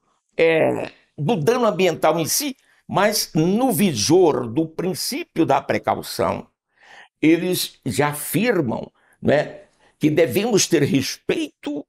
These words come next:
ao princípio da proibição do risco ambiental. Quer dizer, é, não é, é, não devemos, assim, é, buscar a cobertura, não é,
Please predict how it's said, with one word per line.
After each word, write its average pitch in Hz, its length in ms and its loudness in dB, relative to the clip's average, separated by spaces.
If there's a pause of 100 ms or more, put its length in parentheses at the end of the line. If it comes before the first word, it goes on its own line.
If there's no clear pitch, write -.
(400)
ao 165 340 0
princípio 226 1120 -2 (420)
da 160 280 0
proibição 175 1400 0 (260)
do 175 240 2
risco 185 500 2
ambiental. 117 800 0 (220)
Quer - 80 4
dizer, - 220 -4 (300)
é, 139 160 2
não 165 140 4
é, 240 160 0 (720)
é, - 260 0
não 190 160 0
devemos, 180 540 2
assim, 180 480 0 (380)
é, - 120 2
buscar 147 560 0
a 139 80 2
cobertura, 208 1200 2 (440)
não 113 120 4
é, 196 300 2